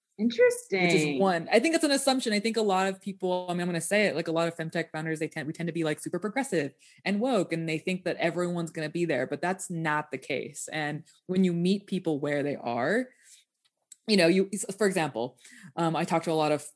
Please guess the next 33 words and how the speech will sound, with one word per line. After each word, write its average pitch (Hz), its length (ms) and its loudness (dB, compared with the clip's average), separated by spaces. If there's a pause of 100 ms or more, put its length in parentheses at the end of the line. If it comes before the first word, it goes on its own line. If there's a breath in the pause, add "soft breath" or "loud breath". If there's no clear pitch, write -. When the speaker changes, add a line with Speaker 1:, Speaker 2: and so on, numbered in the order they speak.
(140)
Speaker 2:
people 160 260 0
about 147 240 -4
their 156 100 -2
content 247 380 0
strategy, 156 480 -2
and 160 100 -6
they're 156 120 -4
writing 165 320 2
all 170 140 0
these 165 180 0
articles 147 420 -2
about, 151 320 -10
like, 120 220 -14 (560 soft breath)
"You 277 240 8
matter, 247 360 2
your 196 220 4
orgasm 240 460 4
matters, 208 420 0
your 226 140 -2
masturbation 233 580 -2
matters." 180 480 -2 (340 soft breath)
But 247 100 4
when 285 120 2
you 302 80 0
talk 320 280 0
to 320 120 4
a, 226 200 4 (220)
a, 214 160 2
you 240 60 6
know, 190 120 6
it's 175 100 -4
like, 190 200 -2 (120)
just 196 240 0